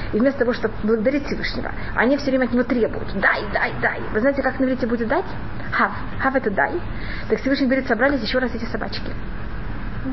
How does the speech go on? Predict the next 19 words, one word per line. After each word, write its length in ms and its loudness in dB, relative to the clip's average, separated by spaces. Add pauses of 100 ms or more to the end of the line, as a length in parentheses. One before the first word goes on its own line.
(380)
Понимаете, 320 2
что 160 -2
делают? 320 0 (280)
Потому 60 2
что 140 0
"хав, 280 2
хав, 240 0
хав". 180 2 (580)
Вы 80 0
знаете, 260 2
что 160 0
это 140 -2
такое? 320 -4 (760)
А 80 2
на 140 6
иврите 260 2
"хав" — 400 2
это 160 4
"дай". 220 -2